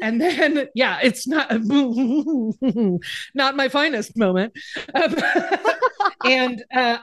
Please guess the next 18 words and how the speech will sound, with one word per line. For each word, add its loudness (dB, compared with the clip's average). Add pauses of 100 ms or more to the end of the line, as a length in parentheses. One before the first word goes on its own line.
I 2
posted -2
something 2
on 2
Twitter 0
about 0
going 0
up -2
to -2
Seattle, 0
which -2
is -6
where 4
he -2
lived 0
at -2
the -4
time. -2